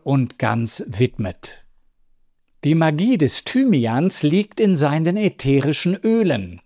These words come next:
Wir haben Thymol, das ist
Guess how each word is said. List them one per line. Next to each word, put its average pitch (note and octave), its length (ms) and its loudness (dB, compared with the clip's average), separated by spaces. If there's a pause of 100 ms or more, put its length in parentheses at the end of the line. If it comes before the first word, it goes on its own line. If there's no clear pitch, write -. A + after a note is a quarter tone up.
(420)
Wir - 200 -4
haben C3+ 320 0
Thymol, D#3 800 4 (260)
das - 180 -10
ist - 260 -6